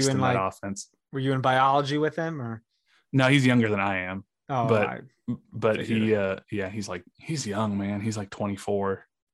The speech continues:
Speaker 2: Okay.
Speaker 1: Like, he's still
Speaker 2: It's gonna be
Speaker 1: pretty young.
Speaker 2: wild.
Speaker 1: But he's, he's good. So he-, he'll
Speaker 2: Uh,
Speaker 1: be fun to
Speaker 2: and, and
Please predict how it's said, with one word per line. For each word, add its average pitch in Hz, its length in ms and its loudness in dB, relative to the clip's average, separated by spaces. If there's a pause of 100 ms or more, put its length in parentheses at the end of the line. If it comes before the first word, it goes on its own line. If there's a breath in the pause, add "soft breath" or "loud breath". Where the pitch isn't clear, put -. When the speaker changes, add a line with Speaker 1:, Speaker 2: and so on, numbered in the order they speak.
(120)
Speaker 2:
Okay. 185 280 -8
Speaker 1:
Like, 202 80 -6
he's 107 100 -4
still - 160 -4
Speaker 2:
It's - 40 -6
gonna 208 100 0
be - 40 0
Speaker 1:
pretty 220 80 2
young. 233 100 6
Speaker 2:
wild. - 280 0 (440 soft breath)
Speaker 1:
But - 100 -4
he's, 113 180 2
he's 113 240 -2
good. 95 360 -4
So 101 380 -4
he-, 120 80 -4
he'll 131 80 -2
Speaker 2:
Uh, 139 160 4
Speaker 1:
be - 60 0
fun 143 180 0
to 143 60 0
Speaker 2:
and, 139 80 0
and 143 100 2